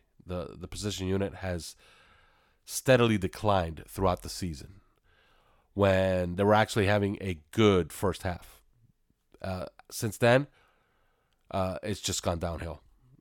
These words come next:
I, I believe the, the Kansas City game was the one that showed the most. Like, that game, you could tell that the wide receiver core was, was not as good because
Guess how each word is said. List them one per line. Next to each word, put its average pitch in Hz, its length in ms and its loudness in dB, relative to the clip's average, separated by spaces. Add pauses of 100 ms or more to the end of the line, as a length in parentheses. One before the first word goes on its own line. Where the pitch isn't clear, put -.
I, 104 260 -4
I - 20 0
believe 143 320 8
the, 101 280 2
the 101 120 -6
Kansas 127 320 -2
City 110 240 -2
game 98 280 -2
was 87 140 -2
the 90 80 -6
one 95 140 0
that 80 100 -4
showed 90 380 -2
the 78 80 -8
most. - 420 -14 (800)
Like, 92 120 -6
that 117 180 4
game, 110 180 2
you 110 80 2
could 101 160 -6
tell 101 360 4
that 85 280 -4 (640)
the 110 60 -2
wide 110 120 10
receiver 104 320 4
core 104 300 4
was, 87 800 0 (280)
was 90 240 -4
not 90 200 2
as - 80 -8
good - 180 -10 (1800)
because 107 460 4